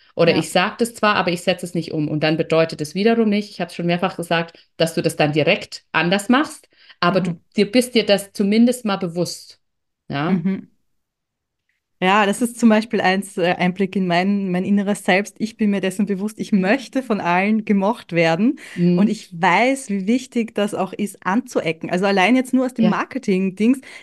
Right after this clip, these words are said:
Speaker 2: Ich weiß, wenn du aneckst, dann hast du, äh, wirklich viel mehr Sichtbarkeit.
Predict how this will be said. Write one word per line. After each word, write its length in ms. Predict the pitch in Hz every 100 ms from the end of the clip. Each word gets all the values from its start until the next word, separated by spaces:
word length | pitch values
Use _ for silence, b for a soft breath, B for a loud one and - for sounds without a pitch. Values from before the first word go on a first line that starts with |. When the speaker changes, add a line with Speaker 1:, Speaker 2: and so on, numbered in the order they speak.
| _
Speaker 2:
Ich 80 | 208
weiß, 280 | 214 - -
wenn 240 | 180 208
du 100 | 269
aneckst, 540 | - 190 220 220 220 -
dann 160 | 185
hast 320 | 185 214 - 240
du, 440 | 233 226 202 - _ _ _ - _ _ _ -
äh, 400 | 196 170 - -
wirklich 380 | 202 240 285 -
viel 240 | - 262 233
mehr 220 | 180 175
Sichtbarkeit. 680 | 190 180 - 165 170 151